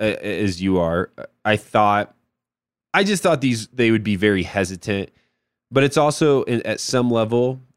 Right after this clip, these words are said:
even if we're not seeing it, even if we're not feeling how they're falling in love with each other, uh, we gotta assume that they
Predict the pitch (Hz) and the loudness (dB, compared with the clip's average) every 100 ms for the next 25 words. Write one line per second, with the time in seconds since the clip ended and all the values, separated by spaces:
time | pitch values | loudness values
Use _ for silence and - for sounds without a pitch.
0 | _ - 98 123 139 139 131 127 110 - | _ -12 -4 -2 0 0 2 2 0 -2
1 | - 160 170 156 120 120 - 107 92 - | -2 0 0 -2 -2 -4 -4 -4 -4 -8
2 | - 127 139 143 143 131 - - 110 117 | -8 -2 0 0 0 -4 -6 -2 0 2
3 | 123 123 127 127 127 127 127 127 127 135 | 2 0 0 0 0 -2 -4 -6 -4 0
4 | 131 127 _ _ _ _ - 107 101 107 | 0 -2 _ _ _ _ -2 0 0 0
5 | 113 98 98 123 - 101 - 120 113 110 | -2 2 2 0 -2 -8 -6 -2 0 0
6 | - | -2